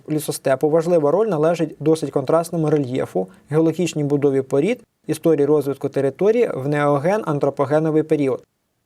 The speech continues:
Більша частина території розташована в межах українського щита та Дніпровсько-Донецької западини, що спричинило значні коливання абсолютних висот. Тут знаходяться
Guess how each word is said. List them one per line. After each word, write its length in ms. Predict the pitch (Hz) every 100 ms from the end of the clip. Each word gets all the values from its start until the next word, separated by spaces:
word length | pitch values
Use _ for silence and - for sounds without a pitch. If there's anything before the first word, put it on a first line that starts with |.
| _
Більша 300 | 160 202 165
частина 380 | 147 151 165 143
території 560 | 156 151 147 143 139 175
розташована 580 | 165 147 - 175 185
в 40 | 143
межах 300 | 151 156 147
українського 520 | 131 139 143 - 139
щита 360 | - - 175 208
та 120 | 160
Дніпровсько-Донецької 1000 | 139 135 165 180 151 143 147 156 - 151
западини, 560 | 160 160 151 131 139 - _ _ _
що 180 | -
спричинило 600 | 165 - 139 147 175 214
значні 340 | 147 143 160 180
коливання 460 | 160 135 147 165
абсолютних 520 | 135 - 135 147 139 -
висот. 420 | 147 - - - _ _ _ _
Тут 160 | - 226
знаходяться 720 | 185 196 - 160 147 - -